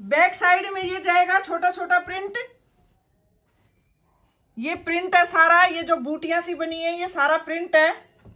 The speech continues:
और ये जाएगी इसकी cotton satin में, इसकी Bottom जाएगी full length रहने वाली है। ये देखिए इसकी width कितनी ज्यादा है, बहुत ज्यादा width है ये,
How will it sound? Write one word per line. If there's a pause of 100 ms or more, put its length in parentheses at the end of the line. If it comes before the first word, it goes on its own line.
(640)
और
ये
जाएगी
इसकी
cotton
satin
में,
इसकी (1160)
Bottom
जाएगी (100)
full
length
रहने
वाली
है। (840)
ये
देखिए
इसकी
width
कितनी
ज्यादा
है,
बहुत
ज्यादा
width
है
ये,